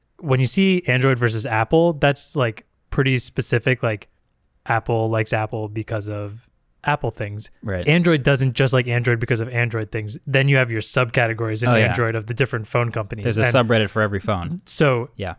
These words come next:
Speaker 1: the Android subreddit itself is normally crazy, but
Speaker 2: <laughs>
Speaker 1: so many of the top comments agreed that they thought OnePlus was, like,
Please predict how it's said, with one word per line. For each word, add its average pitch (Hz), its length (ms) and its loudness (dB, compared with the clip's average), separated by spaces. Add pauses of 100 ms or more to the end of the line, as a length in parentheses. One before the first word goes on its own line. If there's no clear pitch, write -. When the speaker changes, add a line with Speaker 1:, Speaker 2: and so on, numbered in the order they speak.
(260)
Speaker 1:
the 147 160 0 (160)
Android 139 400 4
subreddit 117 440 0
itself 104 360 -6
is 110 180 -10
normally 127 520 2
crazy, 98 560 -10
but 117 140 -4 (160)
Speaker 2:
<laughs> - 180 -12
Speaker 1:
so 170 580 2
many 147 280 4
of 123 100 0
the 120 100 0
top 117 240 -2
comments 107 380 -8
agreed 110 340 -6
that 107 240 -10 (320)
they 120 140 2
thought 110 260 -2
OnePlus 107 420 -6
was, 104 160 -10
like, 113 180 -14